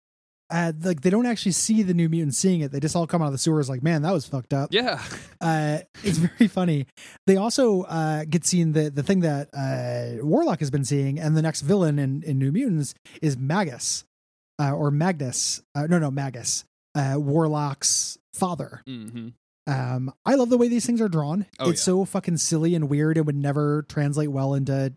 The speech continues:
Speaker 1: film. You know?
Speaker 2: Yeah, I can't,
Speaker 1: Uh,
Speaker 2: I can't
Speaker 1: War-,
Speaker 2: imagine
Speaker 1: the
Speaker 2: them
Speaker 1: Warlock stuff is
Speaker 2: ever
Speaker 1: unique.
Speaker 2: trying to do Warlock in a live action kind of way. Like, it's just, there's just no way. I mean, there's just, it would be
Speaker 1: Yeah.
Speaker 2: impossible, I think, to pull off. Although,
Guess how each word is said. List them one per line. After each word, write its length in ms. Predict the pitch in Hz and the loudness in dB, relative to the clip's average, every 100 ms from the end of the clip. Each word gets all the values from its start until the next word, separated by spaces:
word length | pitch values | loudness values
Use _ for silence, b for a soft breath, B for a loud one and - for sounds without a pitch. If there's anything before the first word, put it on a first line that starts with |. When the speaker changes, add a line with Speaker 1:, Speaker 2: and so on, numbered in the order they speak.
| _ | _
Speaker 1:
film. 340 | - 135 160 196 - _ _ _ _ b _ _ _ _ | -4 -2 0 -4 -6 _ _ _ _ b _ _ _ _
You 120 | 165 175 | 0 0
know? 240 | 214 220 _ _ 160 | 2 -2 _ _ -4
Speaker 2:
Yeah, 160 | 143 | -2
I 40 | 139 | 2
can't, 240 | 156 143 | 2 2
Speaker 1:
Uh, 40 | |
Speaker 2:
I 40 | 156 | 0
can't 160 | 151 202 | 2 2
Speaker 1:
War-, 80 | |
Speaker 2:
imagine 180 | 202 165 | 2 2
Speaker 1:
the 40 | 180 | 2
Speaker 2:
them 40 | 180 | 2
Speaker 1:
Warlock 280 | 220 233 175 | 2 2 0
stuff 240 | 170 147 | -2 0
is 260 | 143 123 - | 0 -2 -6
Speaker 2:
ever 180 | 120 123 139 143 | -4 0 2 0
Speaker 1:
unique. 160 | 143 | -4
Speaker 2:
trying 260 | - 123 113 | -8 -8 -10
to 60 | 104 | -14
do 300 | 104 104 101 | -14 -14 -12
Warlock 440 | 117 107 98 87 113 | -10 -10 -10 -12 -14
in 100 | 107 | -16
a 160 | 104 101 | -16 -12
live 260 | 113 104 104 | -12 -10 -14
action 300 | - - 104 | -14 -14 -16
kind 180 | - 107 | -16 -16
of 40 | |
way. 140 | - - | -16 -14
Like, 180 | 110 113 | -14 -14
it's 80 | |
just, 180 | 117 - | -14 -12
there's 160 | 117 110 | -12 -8
just 240 | 120 - | -10 -8
no 120 | 107 101 | -10 -10
way. 240 | 107 - - - | -12 -16 -18 -18
I 20 | |
mean, 140 | 110 | -16
there's 120 | 104 - | -16 -16
just, 160 | 101 - - | -16 -14 -14
it 60 | |
would 100 | 113 | -12
be 80 | 110 | -14
Speaker 1:
Yeah. 40 | 98 | -12
Speaker 2:
impossible, 360 | 127 110 117 95 | -12 -12 -14 -16
I 40 | |
think, 160 | 107 110 | -16 -18
to 60 | - | -16
pull 200 | 104 101 | -16 -16
off. 160 | 104 - | -16 -6
Although, 180 | 196 | -6